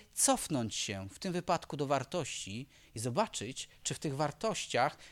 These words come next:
nie rozpoczęliśmy niewłaściwego procesu, czyli niewłaściwego etapu rozwoju. Pamiętajmy, że słowo grzech to chybić celu. Czyli kiedy siedzimy w niewłaściwym procesie, to grzeszymy.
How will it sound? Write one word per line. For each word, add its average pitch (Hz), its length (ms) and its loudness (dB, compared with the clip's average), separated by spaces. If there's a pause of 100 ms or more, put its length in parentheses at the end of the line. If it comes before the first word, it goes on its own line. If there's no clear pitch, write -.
nie 156 140 4
rozpoczęliśmy 180 720 0
niewłaściwego 180 680 0
procesu, - 580 0 (720)
czyli 147 220 10
niewłaściwego 185 680 10
etapu 180 320 10
rozwoju. 123 480 6 (1900)
Pamiętajmy, 208 720 12
że 170 140 8
słowo 190 420 12
grzech 156 640 10 (580)
to 170 100 4
chybić 180 400 0
celu. 117 380 6 (720)
Czyli 156 180 -2
kiedy 170 200 2
siedzimy 180 340 2
w 160 60 2
niewłaściwym 170 460 4
procesie, 170 460 2
to 180 380 8 (500)
grzeszymy. 135 560 -2